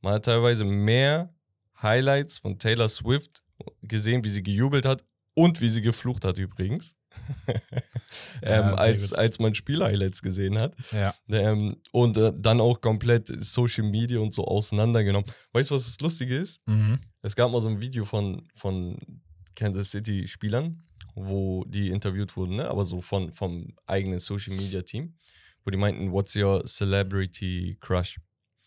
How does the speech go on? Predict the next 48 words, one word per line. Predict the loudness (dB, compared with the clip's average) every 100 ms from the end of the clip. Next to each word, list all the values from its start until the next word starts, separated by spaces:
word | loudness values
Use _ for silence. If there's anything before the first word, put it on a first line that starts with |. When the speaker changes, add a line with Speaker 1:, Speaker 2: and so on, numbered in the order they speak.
| _ _ _
Speaker 1:
Da | -4
meinte | -4 -2
eine, | -2 -2
„Ja, | -2 -2
keine | -4 -4 -4
Ahnung, | -4
der | -2 -4
und | -2
der.“ | -2 -2
Und | -4
dann | -8 -8
kommt | -10 -6
Travis | -4 -4 -6 -12 -12
und | -8
dann | -6
sagt | -6 -8
er | -10
so, | -10
„Hm.“ | -8 -6 -8 -12 -18 _ -14 -14 -16 _ -20 -20 -20 -16 -12
Er |
sagt, | -10 -12 _ _ _ _ _ -14 _
„Gotta | -2 0
go | 0
Ta-, | -2 0 -2
Taylor | -2 -4 0 0
Swift“, | 0 -4 -4
sagt | -6 -6
er. | -10 -14 -6
Und | -2
dann | 2
hat | 4
er | 2
so | 2
gelacht | 0 2 2 0
und | -4
so, | 0
er | 0
hat | 0
so | -2 -4
gemacht. | -2 -4 -2
Keine | 2 4
Ahnung, | 4
er | 4 2
hat |
irgendwelche | 4 4 4 4
Faxen | 4 4 4
gemacht. | 4 4 2
Speaker 2:
<laughs> | 0